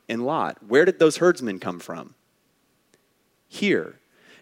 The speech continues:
Now we've got a conflict down the road that we wouldn't have had, Abram, if you hadn't lied in the first place when you were down there in Egypt. And then even further from there,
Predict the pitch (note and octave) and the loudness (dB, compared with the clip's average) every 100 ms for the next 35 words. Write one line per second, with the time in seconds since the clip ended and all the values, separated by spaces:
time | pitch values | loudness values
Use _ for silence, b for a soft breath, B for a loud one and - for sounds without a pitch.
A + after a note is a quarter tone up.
0 | - B2 D#3+ E3+ D#3 C#3 B2 - E3+ F3 | -4 0 2 2 2 2 2 0 -2 -2
1 | - G2 - B2+ B2 B2 A2 D3 G#2+ F#2 | -2 -4 -2 0 0 -2 0 2 2 0
2 | G2 G#2 C3 G3 G#2+ - F#2+ F2+ F2 F#2 | -6 -4 2 2 2 -4 -2 -2 -2 -4
3 | F#2+ G2+ - G#2 G#2+ C#3 A2 A2 B2 G2+ | -6 -8 -8 -6 -2 -2 0 2 2 2
4 | F2 F2+ - G#2+ - B2+ A#2+ F#2 E2 E2 | -2 -6 -10 -12 -6 -6 -6 -8 -8 -8
5 | - b b - A2 G2+ F#2+ F#2 F#2 F2+ | -12 b b -8 -4 -4 -4 -4 -6 -8
6 | F#2+ A#2 A#2 E2+ - C3 C#3+ F3+ F#3 E3 | -8 -6 -6 -8 -6 -4 0 2 2 -2
7 | - E3 F3+ D#3+ C#3 - G3+ A3 D3+ F#2+ | -8 -6 -2 -2 -2 0 4 4 2 -4
8 | F2 - - - G#2 F#2 F2 D#2+ - | -6 -16 -14 -8 -6 -4 -6 -8 -14